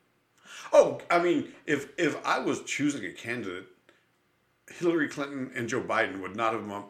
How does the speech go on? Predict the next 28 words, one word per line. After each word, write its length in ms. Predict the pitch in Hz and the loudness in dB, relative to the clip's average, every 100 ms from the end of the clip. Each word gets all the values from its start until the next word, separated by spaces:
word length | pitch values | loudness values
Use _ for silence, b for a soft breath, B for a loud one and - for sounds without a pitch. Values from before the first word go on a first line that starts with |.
| - | -10
been 160 | 117 110 | -8 -6
my 100 | 95 | -6
choice. 300 | 120 107 - B B B - | -4 -4 -4 B B B 2
I 60 | |
have 140 | 196 165 | 4 4
been 140 | 139 | 2
ridiculed 720 | 127 143 139 143 127 117 113 - _ - | 2 0 0 0 2 2 0 -6 _ -10
because 300 | 120 120 120 | -4 0 2
of 40 | 113 | 2
what 100 | 120 | 0
I 40 | |
said 240 | 117 120 | 2 0
on 160 | 113 113 | 0 0
the 80 | 107 | -2
show 500 | - 123 117 101 101 - | 0 0 2 0 -6 -4
years 320 | 104 127 113 | 0 2 2
ago. 300 | 101 90 87 b b b b _ _ | 0 0 -2 b b b b _ _
I 140 | - - | 4 4
was 120 | 143 | 2
actually 280 | 131 - 110 | 0 -4 -10
supporting 340 | 101 131 107 | -6 -4 -2
Gary 300 | 95 120 113 | 0 0 0
Johnson, 500 | 90 104 127 - 87 | -2 -4 -4 -6 -10
a, 920 | 110 113 104 101 - _ - - _ 107 | -6 -6 -6 -10 -18 _ -20 -20 _ -10
an 120 | - | -6
independent 600 | 156 143 - 139 123 113 | -2 -2 0 0 0 -2
former 400 | - 135 131 127 | -6 -2 0 2
Republican 840 | 113 113 131 127 120 123 117 104 | 0 2 0 0 -2 -2 -2 -6